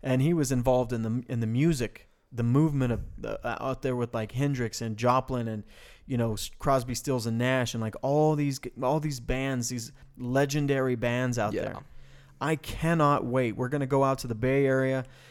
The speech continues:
Speaker 1: and, uh, spend some time with, with him. Um, and we're gonna spend some time with Matt Oliphant, fantastic painter. Um, we're gonna spend some time with a nascar crew chief.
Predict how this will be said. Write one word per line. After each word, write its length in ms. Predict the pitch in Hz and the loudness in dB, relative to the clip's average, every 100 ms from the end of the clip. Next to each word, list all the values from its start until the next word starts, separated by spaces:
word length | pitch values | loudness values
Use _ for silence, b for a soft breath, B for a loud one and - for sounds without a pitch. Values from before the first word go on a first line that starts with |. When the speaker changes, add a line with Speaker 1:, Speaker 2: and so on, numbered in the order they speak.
| B | B
Speaker 1:
and, 320 | - 120 117 | -4 0 0
uh, 140 | 117 113 | 0 0
spend 260 | - 135 | 0 -2
some 120 | 131 123 | 0 -2
time 320 | 123 123 120 | -2 0 0
with, 240 | 113 110 | -2 -4
with 160 | 107 - | -10 -8
him. 380 | - 185 185 175 - B B B | 0 2 2 0 -6 B B B
Um, 440 | 131 120 120 117 113 | -6 -4 -2 -4 -4
and 140 | - 123 | -4 -2
we're 80 | |
gonna 120 | 123 117 | -2 -2
spend 220 | - 123 | -4 -4
some 100 | 120 | -4
time 240 | 110 120 113 | -2 -2 -2
with 140 | 107 | -2
Matt 260 | 120 123 - | 0 0 0
Oliphant, 580 | 127 139 135 139 131 - | 0 0 -2 -4 -4 -6
fantastic 680 | 120 113 - 123 120 117 | -6 -4 -2 -2 -4 -8
painter. 420 | - 127 131 131 123 _ _ _ - - - - | -4 -2 0 -2 -6 _ _ _ -20 -20 -14 -8
Um, 420 | 123 117 113 113 120 | -2 -2 0 -2 -2
we're 140 | 123 | 0
gonna 140 | 127 | 0
spend 260 | 117 135 123 | 0 0 -2
some 140 | 127 | -2
time 240 | 120 127 123 | -2 0 0
with 140 | 117 | -2
a 40 | 110 | 0
nascar 600 | 113 131 139 - 127 107 | 0 0 0 0 -2 -2
crew 260 | - 156 | -2 0
chief. 440 | 165 165 185 - | 0 -2 -4 -6